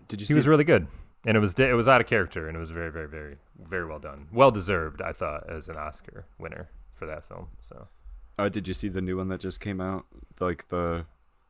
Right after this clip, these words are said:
Speaker 2: Uh, the one with, uh, Freddie Mercury actor?
Speaker 1: Uh,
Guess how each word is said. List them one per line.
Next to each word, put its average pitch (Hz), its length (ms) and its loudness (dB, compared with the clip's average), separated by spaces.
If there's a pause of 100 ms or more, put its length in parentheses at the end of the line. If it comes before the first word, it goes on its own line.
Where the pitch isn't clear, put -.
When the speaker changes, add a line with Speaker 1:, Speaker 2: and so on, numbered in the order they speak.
(260)
Speaker 2:
Uh, 92 460 -2
the 95 120 -4
one 95 300 -2
with, 90 180 -2
uh, 85 360 -4
Freddie 92 220 -6
Mercury 98 540 -6 (180)
actor? 104 420 -10 (640)
Speaker 1:
Uh, 85 420 -2